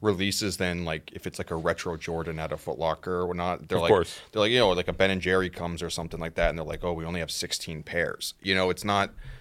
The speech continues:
Speaker 1: like, and then they get ten thousand raffle entries for fifteen pairs of shoes.
Speaker 2: Yeah.
Speaker 1: It's just, it's so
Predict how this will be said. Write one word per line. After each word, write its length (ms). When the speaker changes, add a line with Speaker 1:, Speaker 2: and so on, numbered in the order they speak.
Speaker 1:
like, 160
and 140
then 80
they 100
get 320
ten 240
thousand 400
raffle 380
entries 360
for 200
fifteen 420
pairs 240
of 80
shoes. 300
Speaker 2:
Yeah. 80
Speaker 1:
It's 180
just, 160
it's 240
so 380